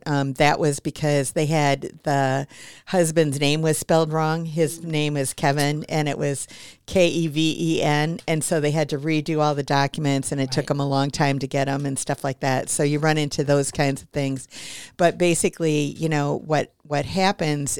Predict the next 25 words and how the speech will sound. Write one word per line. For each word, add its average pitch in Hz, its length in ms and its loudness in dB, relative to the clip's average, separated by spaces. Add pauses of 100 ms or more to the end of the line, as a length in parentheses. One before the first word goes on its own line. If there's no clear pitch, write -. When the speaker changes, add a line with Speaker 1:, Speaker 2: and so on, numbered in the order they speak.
Speaker 1:
is, 147 460 2
and, 160 300 2
and 165 100 0
another 175 300 2
thing 160 240 -4
that 143 100 -2
I 143 80 0
think 143 300 -4
is 135 240 -2
good, 151 480 2 (420)
is 160 460 4
that, 165 480 2
you 175 100 -2
know, 147 320 0 (340)
there's 175 280 4
no 190 200 4
chance 180 460 0
for 160 140 2
anybody 156 400 2
to 151 120 0
have 147 300 2
any, 139 460 0
um, 135 400 0 (440)
reason 165 600 2
to 139 480 2